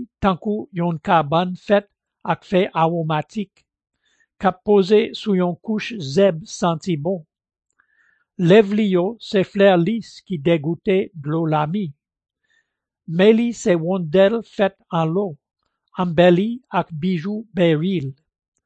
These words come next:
Kò li se ivwa taye ki kouvre ak pye sa fi. Janm li se pilye fèt an mè blan, plase sou yon baz lo san tach.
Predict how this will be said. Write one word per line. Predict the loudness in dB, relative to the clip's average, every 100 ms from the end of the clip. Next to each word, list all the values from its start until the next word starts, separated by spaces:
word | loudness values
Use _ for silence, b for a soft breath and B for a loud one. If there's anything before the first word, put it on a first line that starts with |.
| _ _ _ _ _ _ _
Kò | 0 2
li | 4 0
se | 0 -2
ivwa | 0 0 -2 -2 0 0 -2 -6
taye | -2 2 2 2 0
ki | -2 -6 -8
kouvre | -6 -6 -2 -2 -2
ak | -2 -6 _ _
pye | -6 -2 0
sa | -2 -6 -8
fi. | -8 -8 -8 -8 _ _ _ _ _ _ _ _ _ _
Janm | -4 2 2 4
li | -2
se | 0 -2
pilye | -2 -4 0 2 2 2
fèt | 0 -2 _
an | -6 -4 -2
mè | -2 -2
blan, | -4 -2 -2 -2 -6 _ _ _ _ _
plase | 4 4 4 -2
sou | -4 -2
yon | -2 -2
baz | 0 2 4 2 -2
lo | -2 0 0
san | -4 -4 -4 -4
tach. | -4 -4 -4 -10